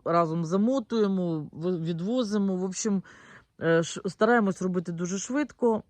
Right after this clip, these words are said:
е, навантаження велике, но, але ми стараємось, в общем, с-, щоб всіх, як, <laughs> як то кажуть, охурмить, охурмить усіх до, е, до м-, до морозів, е, до холодів. До речі, хурму можна садити до,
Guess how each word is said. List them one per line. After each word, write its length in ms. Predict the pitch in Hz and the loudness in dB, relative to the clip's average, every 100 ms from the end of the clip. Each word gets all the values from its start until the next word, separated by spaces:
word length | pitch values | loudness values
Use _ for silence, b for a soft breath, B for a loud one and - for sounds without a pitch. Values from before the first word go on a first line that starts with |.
| _ - | _ -4
е, 300 | 160 156 160 | 0 0 0
навантаження 640 | 185 202 196 202 196 208 | 0 0 0 0 0 0
велике, 360 | 240 294 - | 0 -2 -2
но, 160 | 208 214 | 0 2
але 320 | 196 214 233 214 | 2 4 4 2
ми 220 | 196 226 | 0 -2
стараємось, 720 | - 185 151 135 131 131 - | -2 -2 -2 -2 -6 -10 -12
в 40 | |
общем, 260 | 143 - 156 | -12 -10 -10
с-, 180 | - - | -10 -10
щоб 200 | - 170 | -6 -8
всіх, 540 | 151 143 - 247 - - | -8 -12 -6 -4 -4 -4
як, 360 | 175 - - | -4 -4 -2
<laughs> 40 | 285 | 2
як 180 | 277 | 2
то 140 | - 196 | 2 0
кажуть, 300 | - 226 190 B B - | 2 2 -2 B B 0
охурмить, 760 | 247 - 247 220 247 311 - - _ B B B B - | 0 2 2 2 2 0 -4 -14 _ B B B B 0
охурмить 640 | 202 - 196 208 269 220 | 2 2 2 2 0 0
усіх 420 | 190 - 240 254 - | -4 -2 -4 -4 -4
до, 380 | 151 196 202 185 B B B B - | 2 4 4 0 B B B B -8
е, 380 | 151 147 147 143 | -2 0 0 0
до 200 | 151 202 | 0 2
м-, 180 | 196 - | 0 -2
до 260 | 151 160 196 | -4 -2 0
морозів, 760 | 185 220 240 190 175 147 - | 2 2 0 0 -4 -6 -14
е, 260 | - 147 147 | -6 -2 -2
до 260 | 151 180 180 | -2 -2 -2
холодів. 540 | 196 180 160 143 127 | -2 -4 -4 -6 -4
До 140 | 143 | -2
речі, 260 | 196 185 175 | 0 0 -4
хурму 300 | 165 214 240 | -4 -4 -2
можна 280 | 180 151 147 | -2 -4 -6
садити 840 | - 156 180 - 139 139 135 135 | -6 -6 -6 -4 -4 -2 -2 -4
до, 200 | 139 143 | -6 -8